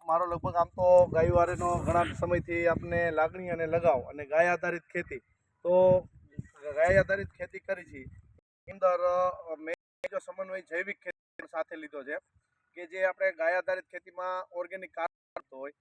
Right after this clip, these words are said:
એની સાથે આપણે નાના સૂક્ષ્મ પોષક તત્વોની પણ ઘણી જરૂર પડે છે. તો શક્તિભાઈ, આપ પૂછો છો કે કેવી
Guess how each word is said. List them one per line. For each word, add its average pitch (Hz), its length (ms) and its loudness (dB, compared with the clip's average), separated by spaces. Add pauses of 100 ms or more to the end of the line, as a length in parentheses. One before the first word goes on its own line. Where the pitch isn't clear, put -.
(240)
એની 180 160 -18
સાથે 180 240 -6
આપણે 185 220 -2 (140)
નાના 175 200 -6
સૂક્ષ્મ 196 320 -12
પોષક 185 260 -10
તત્વોની 196 400 -14
પણ 180 160 -16
ઘણી 170 220 -10
જરૂર 160 280 -10
પડે 135 160 -10
છે. 147 140 -12 (480)
તો 185 240 2
શક્તિભાઈ, 190 360 -4
આપ 180 140 -2
પૂછો 196 220 -14
છો 190 80 -12
કે 185 140 -18
કેવી 185 260 -16